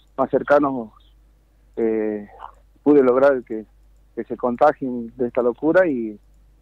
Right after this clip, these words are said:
y así inició todo. Eh, más de ochenta y ocho bolsas más o menos. Y el recorrido fue organizarse un poco, fue juntando, como vos decís, eh,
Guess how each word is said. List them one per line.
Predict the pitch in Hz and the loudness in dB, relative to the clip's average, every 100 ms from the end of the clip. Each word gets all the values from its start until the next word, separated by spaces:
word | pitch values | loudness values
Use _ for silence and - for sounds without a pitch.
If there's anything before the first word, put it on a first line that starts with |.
| _ _ - | _ _ -8
y | 117 | -2
así | 120 117 | -2 -2
inició | 139 139 151 | -6 -4 -2
todo. | 139 160 120 _ _ | 2 2 2 _ _
Eh, | 147 | -6
más | 147 185 175 | 0 0 2
de | 165 151 139 135 127 123 120 120 - _ _ _ _ _ _ - | 0 0 0 0 -2 -4 -6 -8 -14 _ _ _ _ _ _ -4
ochenta | 127 - 135 - 127 | -2 0 -2 2 2
y | 127 127 123 120 120 117 120 | 2 -2 -2 -4 -4 -6 -4
ocho | 143 143 139 | 0 2 4
bolsas | 139 151 135 117 110 | 4 6 4 0 -8
más | 110 - | -14 -14
o | 104 | -14
menos. | 95 _ - | -16 _ -2
Y | 147 | 2
el | 147 143 | 2 2
recorrido | 151 175 208 202 | 0 0 2 2
fue | 190 | 2
organizarse | 180 170 170 165 196 175 | 0 2 0 0 -2 -2
un | 160 | -8
poco, | - 180 185 208 214 _ _ _ | -4 -4 -2 -2 -4 _ _ _
fue | - 143 131 | -2 0 -2
juntando, | - 131 131 165 156 | -6 -10 -2 -2 -2
como | 139 127 131 | -6 -8 -6
vos | 139 | -6
decís, | 135 156 151 _ _ _ _ _ _ | -6 -8 -10 _ _ _ _ _ _
eh, | 117 117 110 110 107 | -8 -6 -6 -8 -10